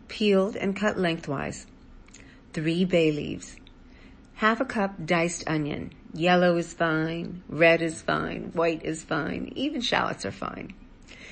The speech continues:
Half a pound of white mushrooms diced, half a pound of portobello mushrooms diced, half a pound of shiitake mushrooms diced,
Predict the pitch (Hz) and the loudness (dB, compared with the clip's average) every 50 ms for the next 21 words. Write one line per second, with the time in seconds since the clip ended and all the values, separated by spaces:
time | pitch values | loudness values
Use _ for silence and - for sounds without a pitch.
0 | - - - 233 233 240 247 254 240 240 - 226 208 196 196 196 185 170 156 151 | -18 -2 4 6 6 6 6 4 2 2 2 2 2 4 4 2 2 0 0 2
1 | 160 160 175 196 196 202 196 180 180 - 165 156 151 165 185 - - - - 147 | 4 4 4 4 2 2 0 0 0 0 -2 -2 -2 -2 -4 -6 -10 -8 -4 -4
2 | 139 131 139 180 - - - - - - - - - - - - - - - - | -2 -2 -2 -4 -4 -6 -10 -12 -16 -18 -18 -20 -20 -20 -20 -20 -20 -18 -6 0
3 | 196 175 180 180 180 175 175 185 190 170 160 160 165 165 165 160 - - 170 160 | 2 2 2 2 0 -2 -2 0 2 2 2 2 0 0 -2 -4 -4 -6 -6 -6
4 | - - - 175 165 165 160 196 220 262 311 285 196 156 147 - - - - 104 | -6 -2 0 2 2 4 4 6 6 6 6 6 4 2 0 -2 -4 -4 -6 -6
5 | 95 101 - - - - 131 - - - - - - - - - - - - - | -6 -6 -8 -6 -4 -4 -4 -4 -4 -6 -8 -10 -12 -12 -16 -18 -20 -20 -20 -20
6 | - - - - - - - - 180 180 175 180 - 180 180 190 180 170 170 170 | -20 -20 -20 -20 -20 -20 -12 -2 2 2 2 2 2 0 0 0 2 2 2 0
7 | 165 170 180 - - - - - - - 156 160 - - 175 170 - - - 170 | 0 -2 -4 -8 -12 -18 -20 -16 -6 -4 -2 0 0 0 0 0 -2 -4 -2 -2
8 | 160 165 160 - 151 139 131 117 - - - 92 90 113 - - - 135 104 80 | -2 -2 -4 -4 -6 -4 -4 -4 -4 -4 -4 -4 -4 -6 -8 -6 -4 -4 -2 -2
9 | 80 - - - - - | -4 -6 -8 -12 -12 -14